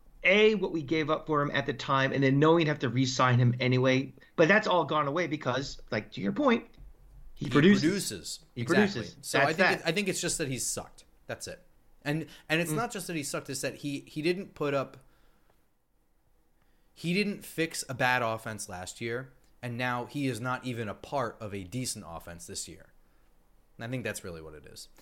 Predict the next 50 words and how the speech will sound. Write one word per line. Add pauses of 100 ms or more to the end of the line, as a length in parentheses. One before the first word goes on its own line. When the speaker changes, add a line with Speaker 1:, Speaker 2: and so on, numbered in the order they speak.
(220)
Speaker 1:
Yeah.
Speaker 2:
At
the
end
of
the
day,
I
don't, (1500)
I
don't
know.
I
don't
like
to
give
myself
that
much
credit
by
telling
myself
I'm
intelligent
for
not
caring
about
that
answer,
but
I
guess,
I
guess
we
are
in
some
kind
of
Speaker 1:
Well,
Speaker 2:
minority
Speaker 1:
you
think
Speaker 2:
there.
Speaker 1:
about
bigger,